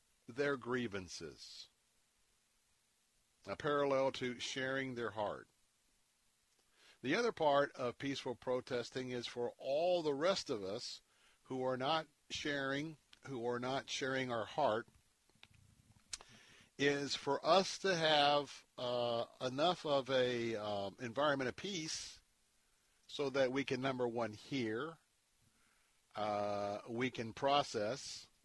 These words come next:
and, uh, you know, we can consider the changes that a peaceful protester,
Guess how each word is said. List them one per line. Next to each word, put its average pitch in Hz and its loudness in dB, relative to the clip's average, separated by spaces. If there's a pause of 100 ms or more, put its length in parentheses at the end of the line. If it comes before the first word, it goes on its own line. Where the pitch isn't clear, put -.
(1400)
and, 127 2
uh, 120 4 (380)
you 127 0
know, 143 4
we 135 2
can 131 -2
consider 151 4 (260)
the 139 4
changes 151 2
that 120 2
a 117 2
peaceful 139 -2
protester, 117 -2